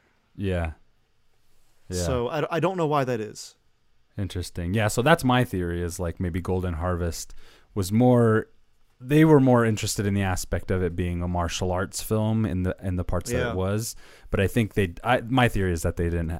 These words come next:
Speaker 1: have any idea what they were working with in terms of the cultural impact the Turtles had at the time. So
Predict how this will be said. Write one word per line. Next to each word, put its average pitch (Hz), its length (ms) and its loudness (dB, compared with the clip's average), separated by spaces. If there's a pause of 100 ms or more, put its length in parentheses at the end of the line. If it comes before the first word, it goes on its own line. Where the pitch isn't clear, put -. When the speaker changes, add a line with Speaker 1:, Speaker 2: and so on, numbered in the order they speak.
(140)
Speaker 1:
have 82 560 -6
any 113 240 2
idea 87 380 0
what 80 160 -4
they 82 80 -4
were 78 120 -4
working 80 360 -6
with 80 200 -8
in 82 80 -6
terms 80 300 -8
of 78 140 -10
the - 80 -12
cultural 80 500 -10
impact 78 460 -6
the 78 100 -10
Turtles 80 320 -4
had 80 220 -4
at 76 100 -8
the 80 100 -10
time. 80 320 -8
So 80 300 -10